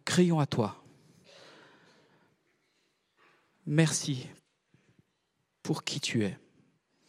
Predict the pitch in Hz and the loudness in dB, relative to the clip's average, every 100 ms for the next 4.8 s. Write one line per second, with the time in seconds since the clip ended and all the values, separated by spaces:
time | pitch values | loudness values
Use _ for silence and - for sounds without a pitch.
0 | _ _ _ _ _ _ _ _ _ _ | _ _ _ _ _ _ _ _ _ _
1 | _ _ _ _ _ - - _ _ - | _ _ _ _ _ -18 -18 _ _ -8
2 | - 175 160 135 - 127 113 123 120 - | -2 0 2 -2 -2 -4 -2 -2 -2 -2
3 | 156 - 131 - 113 117 - 175 180 - | -4 0 0 -2 -6 -6 -4 -2 -2 -2
4 | 139 127 - 135 104 104 - | -2 -4 -4 -6 -6 -10 -16